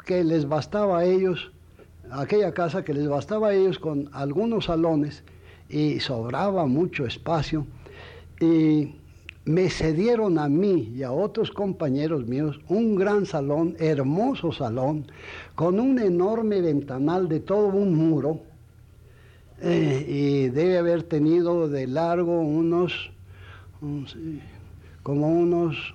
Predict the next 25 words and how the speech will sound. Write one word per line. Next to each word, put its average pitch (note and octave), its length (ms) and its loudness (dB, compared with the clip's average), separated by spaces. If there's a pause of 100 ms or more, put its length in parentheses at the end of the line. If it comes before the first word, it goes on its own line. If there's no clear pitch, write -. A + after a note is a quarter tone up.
(120)
dieciocho D#3 800 0
metros D#3+ 580 0
de, B2+ 380 -4 (120)
de, B2 280 -4
de A#2+ 160 -4
largo D#3+ 540 0 (340)
por C3+ 180 -2
unos E3+ 380 0
seis F3 400 2
de B2+ 160 -6
ancho, A#2+ 340 -8
un C#3+ 480 -6 (140)
rectángulo C#3 640 -4
así B2+ 160 -6
muy B2+ 180 -4
grande. G#2 300 -8 (600)
Esto A3 280 2
lo A3 80 2
convertimos F#3+ 640 -2
en D3+ 100 2
taller D#3+ 400 2
de F3 140 0
pintura, D3+ 680 0 (880)
eh, E3 340 0
especialmente E3+ 1040 0